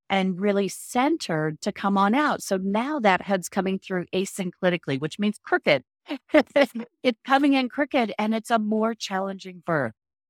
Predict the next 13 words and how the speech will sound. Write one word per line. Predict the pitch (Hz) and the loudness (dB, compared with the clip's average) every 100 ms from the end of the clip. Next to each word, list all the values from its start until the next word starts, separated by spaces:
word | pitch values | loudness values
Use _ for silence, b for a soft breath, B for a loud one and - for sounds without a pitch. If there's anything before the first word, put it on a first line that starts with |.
| - | -2
My | 214 269 302 | 2 4 2
whole | 240 240 208 | 0 -2 -2
platform, | - 165 156 - 160 160 | -2 -2 -2 -2 -4 0
my | 175 240 | 2 2
whole | 233 254 233 | 0 0 0
goal | 175 175 175 165 143 | 0 2 4 4 0
with | 143 - | -6 -6
this | 151 - | -10 -8
work | 170 156 135 - | -4 -4 -4 -10
is | 180 190 | -8 -6
a | |
smoother | 190 - 208 233 285 302 294 | -8 -8 -4 -4 -4 -4 -4
birth | 214 156 151 | -2 -2 -2